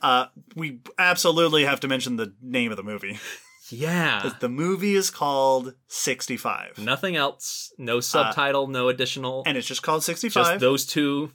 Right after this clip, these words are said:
Speaker 2: those two digits.
Speaker 1: And in the movie, when they crash land, the title card says, "Earth, sixty-five million years ago."
Speaker 2: Yes.
Speaker 1: And this is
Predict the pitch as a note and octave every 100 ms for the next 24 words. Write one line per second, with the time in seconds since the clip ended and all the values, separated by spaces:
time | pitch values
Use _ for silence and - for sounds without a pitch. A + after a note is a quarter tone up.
0 | - D3 D#3 E3+ D#3 B2+ - - - C#3+
1 | B2 - - D3 E3+ G#3 C#4+ C4+ B2 A2
2 | A2+ D#3+ _ A#2+ B2+ B2+ C3 C3+ C3+ C#3+
3 | _ _ C#3+ C3+ C3+ C#3+ C#3 C3+ G3 F3+
4 | C3 A#2+ A#2+ A#2+ G#2+ C#3+ C#3+ D3 C#3+ C#3+
5 | C#3+ - G3 A#2 A2 A2 - E3+ C3+ A2+
6 | - _ _ _ - - - C3 - B2
7 | C3 B2 A2+ A#2+ A2+ A2 G#2 F#2 - -
8 | E2 _ A2+ - - - _ _ _ -
9 | C3 B2 A#2+ A#2 A2+ G#2+ _ _ _ -
10 | A2 D#3 G3 - D3+ C#3 C3+ B2 -